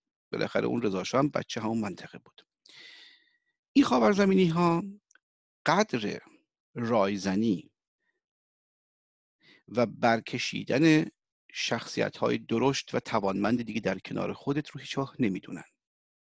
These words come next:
یعنی بعد از اینکه مسلمون شدن، مسموم شدن. تنها چیزی رو که می‌شناسن فقط همون حق،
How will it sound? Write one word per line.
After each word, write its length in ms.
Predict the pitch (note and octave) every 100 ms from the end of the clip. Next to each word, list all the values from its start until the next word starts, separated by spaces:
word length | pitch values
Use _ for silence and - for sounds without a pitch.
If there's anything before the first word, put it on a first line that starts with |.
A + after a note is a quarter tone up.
| _ _ _ _ _ _
یعنی 140 | G#2
بعد 240 | G#2+ E2 -
از 120 | A#2+
اینکه 180 | G#2+ G#2+
مسلمون 460 | A2 - G#2 G#2
شدن، 520 | G2 - A#2+ C#3+ E3+ E3+ - - -
مسموم 580 | G2+ A2 C#3 - C#3 G#2+
شدن. 440 | - - - D#2+ D#2 _ _ _ _ _ _ _ _ -
تنها 200 | - A2+
چیزی 280 | G#2+ D#3+ C#3
رو 80 | A#2+
که 120 | -
می‌شناسن 440 | G#2+ - G#2+ A2+
فقط 380 | A2 A2 G#2+ -
همون 200 | A2+ A2
حق، 400 | - A2 - F#2